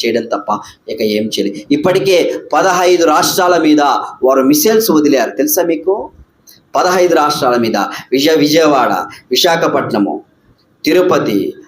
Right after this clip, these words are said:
ముంబై, హైదరాబాద్, పదహైదు రాష్ట్ర-, రాష్ట్రాల మీద వాళ్ళు బాంబులు వేయడానికి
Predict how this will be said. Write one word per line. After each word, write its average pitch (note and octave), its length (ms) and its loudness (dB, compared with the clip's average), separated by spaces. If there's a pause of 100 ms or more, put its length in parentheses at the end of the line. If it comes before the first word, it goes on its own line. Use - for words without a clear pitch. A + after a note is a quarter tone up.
(160)
ముంబై, C#3+ 500 2 (360)
హైదరాబాద్, D#3 560 2 (260)
పదహైదు F3 400 2
రాష్ట్ర-, E3+ 380 0
రాష్ట్రాల G3 400 0
మీద E3+ 180 4
వాళ్ళు C#3+ 300 2
బాంబులు D3 460 2 (360)
వేయడానికి D#3 640 0